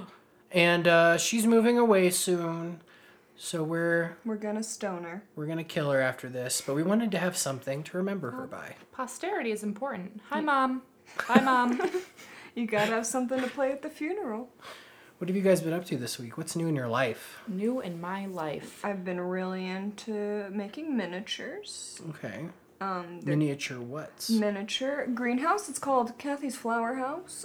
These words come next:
Speaker 2: Um, I'm making tiny flowers. I'm making tiny birdhouses. I'm making tiny dressers. I'm making tiny rugs.
Speaker 1: What have you been up to, Alex?
Speaker 3: Me? Um,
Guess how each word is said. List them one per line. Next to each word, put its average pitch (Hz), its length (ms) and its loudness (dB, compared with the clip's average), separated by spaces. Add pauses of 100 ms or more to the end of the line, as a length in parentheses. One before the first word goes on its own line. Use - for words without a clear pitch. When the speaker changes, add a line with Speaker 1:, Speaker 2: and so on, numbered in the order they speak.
Speaker 2:
Um, 214 560 -2 (340)
I'm 214 140 0
making 196 240 -2
tiny 190 240 -6
flowers. 247 480 0
I'm 175 60 -6
making 175 220 -10
tiny 202 240 -8
birdhouses. 233 540 -2
I'm 180 60 -6
making 185 240 -8
tiny 180 240 -8
dressers. 220 560 -6
I'm 185 120 -6
making 226 480 -4
tiny 202 600 -4 (220)
rugs. - 640 -8
Speaker 1:
What 196 140 10
have 233 100 10
you 247 80 8
been 202 120 10
up 131 100 4
to, 135 160 4
Alex? 120 480 2 (420)
Speaker 3:
Me? 392 420 4 (440)
Um, 226 500 6